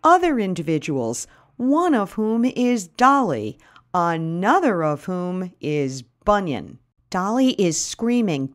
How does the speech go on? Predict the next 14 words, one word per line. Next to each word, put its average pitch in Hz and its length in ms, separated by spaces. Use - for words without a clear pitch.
Jason, 320 640
stop! - 760
at 190 140
the 190 80
top 285 300
of 269 100
her 233 120
lungs, 185 420
just 240 400
as 330 160
Jason, 170 680
Dolly's 226 460
celebrity 202 500
chef 220 320